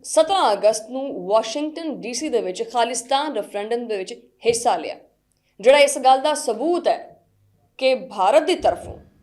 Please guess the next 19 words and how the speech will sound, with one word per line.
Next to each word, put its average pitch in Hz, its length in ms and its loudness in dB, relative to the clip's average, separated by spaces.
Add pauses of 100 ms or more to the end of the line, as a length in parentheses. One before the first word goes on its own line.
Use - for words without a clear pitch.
ਸਿੱਖ - 480 -4
ਬਰਾਦਰੀ 185 500 -4
ਨੂੰ 226 320 -10
ਜਿਹੜਾ 202 500 -4
ਖਾਮੋਸ਼ 214 420 -4
ਕਰਨ 208 280 -8
ਦਾ, 214 300 -4 (360)
ਅ, - 40 -8 (680)
ਹੋਛਾ 202 300 -2
ਹਥਕੰਡਾ 214 500 2
ਹੈ 196 40 -2
ਨਾ, 208 120 -6
ਉਹ 214 440 -8 (100)
ਜਿਹੜਾ 208 160 -4
ਕੀਤਾ 214 320 2
ਜਾਂਦਾ 190 280 -2
ਹੈ, 226 220 -8 (160)
ਉਹਦੀ 359 200 0
ਕੋਸ਼ਿਸ਼ 262 500 -4